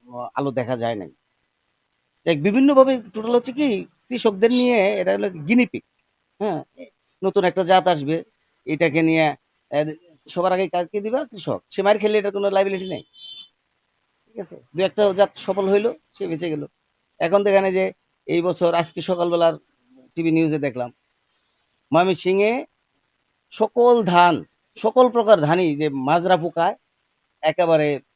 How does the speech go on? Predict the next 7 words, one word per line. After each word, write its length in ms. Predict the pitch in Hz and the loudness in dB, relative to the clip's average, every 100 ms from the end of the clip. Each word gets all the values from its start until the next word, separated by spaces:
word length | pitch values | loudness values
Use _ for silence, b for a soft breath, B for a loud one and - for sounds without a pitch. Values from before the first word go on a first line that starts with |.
| _ | _
মানে 220 | _ 127 123 | _ -14 -2
ছারখার 300 | 175 165 165 | 0 2 0
করে 180 | 156 160 | 0 -2
ফেলতেছে। 400 | 139 110 101 _ _ _ _ _ _ _ - | -4 -6 -14 _ _ _ _ _ _ _ -8
মানে 120 | 135 | -2
এই 180 | 151 170 | 0 0
সময়ে 440 | - 196 180 101 | 2 4 4 2